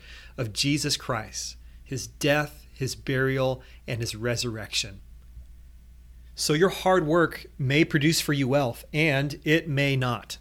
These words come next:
That's just the reality of the way that our world works.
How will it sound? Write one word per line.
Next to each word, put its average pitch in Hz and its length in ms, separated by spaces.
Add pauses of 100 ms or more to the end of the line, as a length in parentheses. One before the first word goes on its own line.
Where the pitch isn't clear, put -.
(140)
That's 135 260
just 139 160
the 151 80
reality 139 520
of 127 220
the 123 100
way 131 360
that 127 240
our 120 160
world 123 400
works. - 540